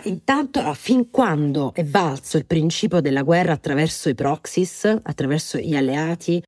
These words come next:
i sabotaggi, la, la famosa ambiguità strategica dell'Iran, no? L'Iran, eh, ripetutamente diceva: "Non siamo stati noi." C'erano attacchi a obiettivi israeliani in giro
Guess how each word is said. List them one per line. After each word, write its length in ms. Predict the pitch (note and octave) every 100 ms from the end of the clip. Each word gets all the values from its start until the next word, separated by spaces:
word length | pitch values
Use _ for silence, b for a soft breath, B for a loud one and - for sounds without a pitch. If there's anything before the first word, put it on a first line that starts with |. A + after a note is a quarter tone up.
| _ _ -
i 80 | E3
sabotaggi, 960 | E3+ C#3+ C3+ F#3 F3 E3+ C#3+ E3 E3+ -
la, 200 | D#3 D#3
la 140 | D#3+ D#3+
famosa 380 | - E3 F3+ F3
ambiguità 540 | D#3+ D#3 D#3 D#3 F3
strategica 760 | - - D3 F#3 F3+ C#3+ D3 C3+
dell'Iran, 480 | C3 C#3 C#3 B2+ B2+
no? 400 | C3+ C#3 D#3 D#3+ B B
L'Iran, 520 | D3 D#3 D3+ D3+ D3 - -
eh, 260 | D3 D3
ripetutamente 680 | D#3+ E3+ F#3+ G3 A#3 A3+ D#3
diceva: 300 | D3+ E3+ D3+
"Non 260 | D3+ F3 F3
siamo 260 | - D3+
stati 320 | D3 - C#3
noi." 500 | D3 F3 D3+ C3+ B2+ - _ _ _ _
C'erano 560 | - E3+ E3+ E3+ E3
attacchi 720 | D#3+ - F3 E3 - - D#3+
a 180 | D3+ D3+
obiettivi 540 | D#3 D#3 D#3+ - F#3 E3
israeliani 480 | D3 D#3+ E3 E3
in 120 | D#3 D#3
giro 580 | C#3 D#3+ D#3+ D#3 D3+